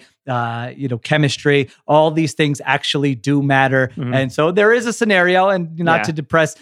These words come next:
Speaker 1: Bengals fans, where, you know, three, five years down the road, you're going, "Man, twenty twenty-two was really the year, or twenty twenty-one was really the year where we should have just banked one there 'cause all these problems surfaced." Again, I think they're gonna be okay, but, but I, you know, that, that scenario exists.
Speaker 2: I think they're gonna be okay too.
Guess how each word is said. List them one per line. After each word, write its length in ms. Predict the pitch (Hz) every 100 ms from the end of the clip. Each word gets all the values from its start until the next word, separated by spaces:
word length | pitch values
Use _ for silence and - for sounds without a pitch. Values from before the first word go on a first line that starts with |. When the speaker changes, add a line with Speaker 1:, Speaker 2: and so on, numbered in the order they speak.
| 247
Speaker 1:
Bengals 360 | 160 160 156 147
fans, 340 | 160 160 170
where, 220 | 156 151 247 -
you 120 | 185
know, 140 | 151 151
three, 300 | 156 175 170
five 280 | 170 165 160
years 180 | 165
down 200 | 151 151
the 80 | 147
road, 260 | 156 170 156
you're 100 | 147
going, 260 | 143 143
"Man, 240 | 147 151 127
twenty 260 | 156 156
twenty-two 460 | 147 156 143 - 156
was 240 | 143 123
really 200 | 147 143
the 140 | 135 135
year, 400 | 139 151 143 - -
or 140 | 135
twenty 240 | - 151 151
twenty-one 540 | 135 147 147 147 147
was 180 | 135 110
really 200 | 139 143
the 120 | 127
year 280 | 135 143 139 - -
where 160 | 139
we 120 | 135 139
should 180 | 147
have 100 | 139
just 260 | 131 135 127
banked 320 | 151 160 147
one 220 | 147 143
there 380 | 151 160 143 120 -
'cause 140 | 139 135
all 140 | 143
these 160 | 143 135
problems 440 | 143 139 135 127 - -
surfaced." 440 | - 147 117 -
Again, 260 | 143 147 127 139
I 140 | 165
think 180 | 170 151
they're 120 | 165
gonna 180 | 160 160
be 140 | 156
okay, 440 | 151 156 151 160 - _
but, 320 | 143 127 - -
but 240 | 143 143
I, 260 | 143 143 143
you 120 | 151
know, 140 | 135
that, 240 | 135 170 170
that 180 | 185
scenario 460 | - 175 175 165 151
exists. 500 | 135 127 117 - -
Speaker 2:
I 100 | 175
think 120 | 208
they're 80 | 233
gonna 140 | 226 202
be 80 |
okay 200 | 185 180
too. 320 | 139 151 113